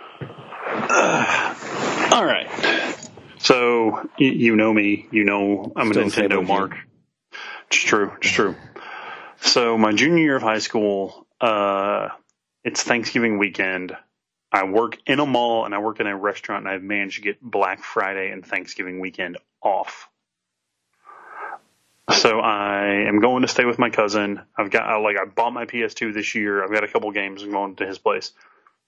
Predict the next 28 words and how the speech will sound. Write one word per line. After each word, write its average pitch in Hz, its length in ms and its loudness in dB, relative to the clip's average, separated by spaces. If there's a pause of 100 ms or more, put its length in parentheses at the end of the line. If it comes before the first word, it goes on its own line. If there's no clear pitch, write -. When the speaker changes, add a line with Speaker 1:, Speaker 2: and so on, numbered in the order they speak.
(500)
Speaker 1:
I 120 60 6
take 156 200 2
my - 120 2
sixty-four 147 640 0
over 117 100 2
to 117 60 -2
my 104 120 2
buddy's 170 280 0
house 101 260 -4
where 110 80 0
I'm 104 60 -2
staying 104 320 -2
the 98 80 -8
night 95 160 -4
before 101 260 -6
Thanksgiving, 107 600 -2
and 101 80 -4
then 98 80 -6
my 92 80 -6
dad's 95 260 -4
driving 92 320 -4
me 92 160 -6
up 90 80 -4
to 95 340 0
Louisville 165 300 2
the 98 100 -8
next 90 220 -8
day - 160 -10